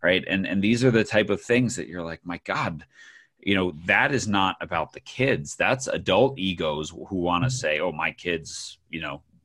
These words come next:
national champion or state champion at seven." And, um, these are the type of things that we really have to overcome, right? If we wanna give sport back to kids,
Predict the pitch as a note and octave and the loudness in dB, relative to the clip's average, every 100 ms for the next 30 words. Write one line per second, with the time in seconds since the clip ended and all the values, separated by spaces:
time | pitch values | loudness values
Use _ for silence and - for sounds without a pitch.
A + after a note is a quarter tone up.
0 | - F2 E2+ - E2 C#2+ - F2+ F2 - | -8 0 0 0 -6 -8 -4 -2 -2 -2
1 | D2+ C#2+ C2 C2 - F#2 C2+ - E2+ E2+ | -6 -6 -8 -10 -4 -4 -4 -4 -2 -2
2 | D#2 C#2+ C2 C2 C2 - F2+ D#2+ C#2 C2 | -4 -8 -8 -12 -10 -2 -2 -2 -10 -12
3 | C#2 C2 _ - - - _ _ - E2 | -12 -16 _ -20 -20 -20 _ _ -6 -4
4 | D#2 D2+ C#2+ _ _ _ _ _ _ - | -4 -6 -10 _ _ _ _ _ _ -20
5 | _ _ _ _ _ _ C3+ B2 F3 E3+ | _ _ _ _ _ _ 2 4 4 4
6 | A#2+ G#2 - G2 E2+ - G2+ F#2+ E2+ F2 | 2 0 2 0 0 0 2 2 0 -4
7 | D2 E2+ D#2+ F2 E2 D2+ D#2 - - D2+ | -4 -4 -2 -2 -2 -4 -6 -6 -8 -8
8 | C2 C2 - A#1+ - - D#2+ E2 D2+ G2 | -8 -12 -10 -12 -12 -8 -4 -4 -2 0
9 | G#2 A#2 A2+ F#2 G2+ - - F#2+ F#2 - | 2 2 2 0 -2 -2 -4 -2 0 0
10 | E2+ - - - G2+ F2 D#2 D#2+ | 0 0 -10 -4 0 0 -2 -10